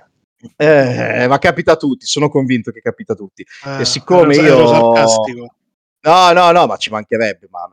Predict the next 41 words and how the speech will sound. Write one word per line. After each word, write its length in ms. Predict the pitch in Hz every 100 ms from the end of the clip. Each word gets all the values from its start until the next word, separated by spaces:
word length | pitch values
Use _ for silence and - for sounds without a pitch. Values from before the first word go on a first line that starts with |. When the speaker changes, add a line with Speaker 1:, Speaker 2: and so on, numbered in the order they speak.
| 104
Speaker 1:
ma 100 | 110
mi 140 | 123
rendo 300 | 131 143 135
conto 400 | 143 156 147 120
che, 320 | - 98 95
cioè, 140 | - -
sono 200 | - 160
le 60 | 160
cose 280 | 185 180
che 100 | 175
mi 120 | 143 151
irritano, 420 | 165 151 147 110
ma 180 | 101 - _ _ _
mi 120 | 95
arrabbio 320 | 107 120 127 131
fino 160 | -
a 40 | 110
un 40 |
certo 280 | - 110 -
punto, 320 | - 98 98
mi 60 | 117
arrabbio 140 | 120 107
per 60 | 98
modo 100 | 98
di 100 | 95
dire. 260 | 95 87 - - - _
È 140 | 131
perché, 500 | 147 143 - 147 107
so, 220 | 98 113
ripeto 380 | 110 147 180 170
le 80 | 135
stesse 360 | - 165 - 147
cose 360 | 185 123 117
più 160 | - 185
volte, 340 | 135 160 -
dopo 200 | 104 104
un 100 | 147
po' 220 | - 135 131
uno 100 | 117
dice, 220 | 107 -
"Possibile 580 | 135 - 285 220 110